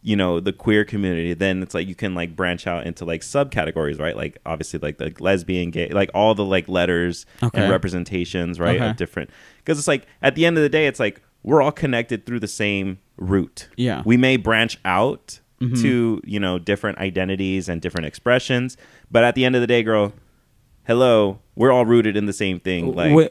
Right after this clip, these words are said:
Speaker 2: we need a, you know what? We should, we should, um, we should, what is that? Tr-, no, not trademark.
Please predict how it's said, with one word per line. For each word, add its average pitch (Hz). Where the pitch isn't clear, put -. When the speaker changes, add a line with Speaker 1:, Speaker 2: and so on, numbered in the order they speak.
Speaker 2:
we 151
need 185
a, 190
you 160
know 185
what? 185
We 147
should, 160
we 139
should, 151
um, 107
we 143
should, 123
what 113
is 110
that? 104
Tr-, -
no, 107
not 107
trademark. 80